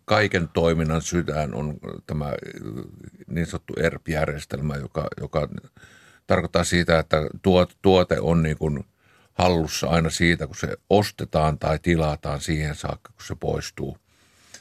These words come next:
poistuu kassan kautta ulos. Et se tieto on sitten konsernin käytössä ja ostajien käytössä ja – ja tulee kaikki katelaskentaa, kirjanpitoa ja ka-, kaikkea. Siis se on niinku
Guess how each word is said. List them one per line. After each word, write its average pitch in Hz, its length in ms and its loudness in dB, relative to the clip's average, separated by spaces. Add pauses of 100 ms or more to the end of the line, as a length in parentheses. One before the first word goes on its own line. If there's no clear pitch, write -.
(240)
poistuu 78 320 -2
kassan 76 360 -2
kautta - 320 -4
ulos. - 540 -4 (140)
Et - 100 -12
se - 140 -10
tieto 82 320 -2
on 71 160 -6
sitten - 260 -8
konsernin - 460 -4
käytössä 78 480 -6
ja 71 80 -6
ostajien 71 500 -8
käytössä - 580 -10
ja – - 140 -6 (720)
ja - 100 -6 (200)
tulee 78 300 2 (420)
kaikki - 400 -4
katelaskentaa, 76 880 -2
kirjanpitoa 73 680 -4
ja 71 160 -8 (260)
ka-, - 200 -6 (120)
kaikkea. 73 460 -4
Siis - 280 -10 (380)
se - 200 -2
on 92 160 2
niinku 135 240 2